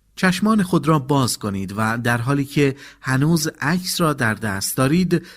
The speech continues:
سه بار به آرامی برای سلامتی یا ثروت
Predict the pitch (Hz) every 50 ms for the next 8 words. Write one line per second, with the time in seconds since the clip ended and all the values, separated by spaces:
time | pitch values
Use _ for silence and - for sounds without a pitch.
0 | _ - - - - 214 208 147 131 113 113 117 117 120 117 - - - _ -
1 | 123 143 151 - - 143 147 151 151 156 156 156 170 185 202 202 - - _ _
2 | - 123 135 135 151 156 160 143 156 151 - - 143 127 120 113 110 113 110 110
3 | - 143 143 131 123 113 110 107 - 120 110 107 107 123 131 127 - - -